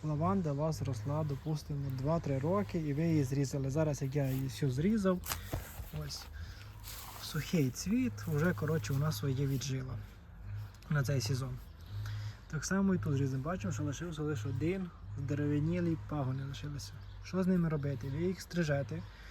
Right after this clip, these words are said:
не переживайте нічого, страшного не буде. Стрижіть. Можна стригти і залишити до весни.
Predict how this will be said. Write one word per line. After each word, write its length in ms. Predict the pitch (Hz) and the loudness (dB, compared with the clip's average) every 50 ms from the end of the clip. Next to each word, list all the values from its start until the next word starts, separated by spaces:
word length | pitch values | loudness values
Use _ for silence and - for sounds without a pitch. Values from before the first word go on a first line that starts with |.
| - - - - - - - | -16 -16 -16 -16 -10 -6 -4
не 80 | 156 | -4
переживайте 680 | - - 165 165 165 156 165 160 165 156 143 - - | -2 0 0 2 2 2 4 4 4 2 2 0 0
нічого, 460 | 147 139 127 - 156 170 175 165 165 151 | -2 -2 -2 0 0 0 0 0 0 -2
страшного 600 | - - 135 143 156 156 - - 147 139 135 131 | -2 -2 -2 -2 0 0 0 0 0 2 2 2
не 200 | 131 143 160 165 | 4 4 4 4
буде. 400 | 160 170 165 147 131 120 - - | 4 4 2 2 0 2 0 0
Стрижіть. 400 | - - - 151 147 143 131 - - - - - - - - - | 0 2 2 2 2 2 0 0 -4 -8 -10 -10 -12 -6 -2 2
Можна 400 | 151 165 190 202 202 202 185 165 | 4 6 8 8 8 8 6 6
стригти 500 | - - - 127 156 165 - - 165 156 | 4 2 0 2 2 2 2 0 -2 -2
і 200 | - - 151 135 | 0 0 0 2
залишити 680 | 127 135 135 135 147 160 156 - 147 - - 147 135 | 2 2 2 2 2 2 2 0 0 0 0 0 2
до 240 | 131 127 139 160 156 | 4 6 6 6 6
весни. 600 | 139 135 143 143 - - - 151 151 147 139 | 6 4 2 2 2 4 4 6 6 6 6